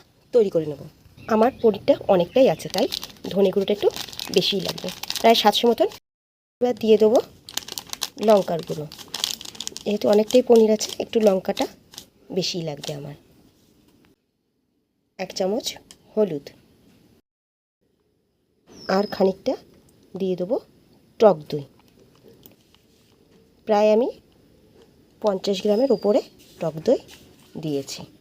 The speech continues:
আর অল্প জল। এটাকে এবার আমি ভালো করে ফেটিয়ে রেখে দেবো কিছুক্ষণের জন্য,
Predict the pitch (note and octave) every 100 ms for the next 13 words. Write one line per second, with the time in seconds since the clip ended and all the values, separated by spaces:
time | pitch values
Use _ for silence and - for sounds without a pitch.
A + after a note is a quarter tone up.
0 | _ _ _ _ _ _ _ _ _ _
1 | _ G#3 G#3+ C#4+ - - - - F#3+ F#3
2 | - - - _ _ - D#3 F3+ C#3+ C#3
3 | - - - - - - - - - -
4 | - - G3 G#3 G3+ G3+ G3+ D#4+ - _
5 | _ _ - - - _ _ _ - F3
6 | F3+ F3+ G#3 D#4 - _ _ _ _ _
7 | _ _ - _ _ - _ - - -
8 | G#3+ F#3+ - A#3+ - - - - - -
9 | - - - G#3 F3+ - D3+ C#3 - -
10 | - - - - E3+ E3